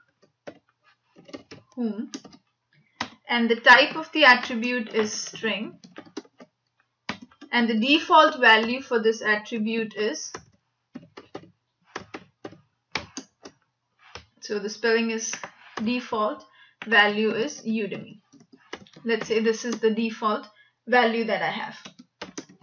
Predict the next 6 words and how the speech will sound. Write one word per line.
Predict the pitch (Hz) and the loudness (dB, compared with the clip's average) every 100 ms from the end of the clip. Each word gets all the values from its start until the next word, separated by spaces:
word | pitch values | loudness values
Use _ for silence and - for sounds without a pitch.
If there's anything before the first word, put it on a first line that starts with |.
| - _ - - _ _ _ _ _ - _ _ - | -20 _ -14 -14 _ _ _ _ _ -20 _ _ -16
So | - | -4
this | 240 262 | -4 -2
is | 311 | -2
my | 320 294 294 294 | 8 10 10 2
first | 302 330 311 | -2 2 6
attribute. | 262 269 240 277 392 | 6 4 -4 -2 -2